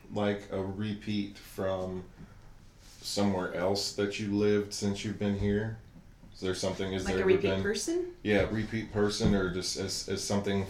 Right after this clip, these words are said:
Speaker 1: followed you along your travels throughout the States?
Speaker 2: No,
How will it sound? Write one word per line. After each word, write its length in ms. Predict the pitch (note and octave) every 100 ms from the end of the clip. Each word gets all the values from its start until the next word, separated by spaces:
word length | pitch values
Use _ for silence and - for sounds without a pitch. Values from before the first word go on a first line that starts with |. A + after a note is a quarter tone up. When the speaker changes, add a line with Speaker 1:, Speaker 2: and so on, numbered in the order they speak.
| -
Speaker 1:
followed 400 | G#2+ G2 G2+ G2
you 180 | G#2 F#2+
along 320 | G2+ G2+ G2+
your 220 | G2+ G2
travels 480 | - G2+ G2+ G#2 G#2
throughout 320 | A2+ G#2+ G2+
the 60 | -
States? 540 | - G#2+ G#2+ - - - - - - - - - - - -
Speaker 2:
No, 440 | B3 D4 D4+ D#4+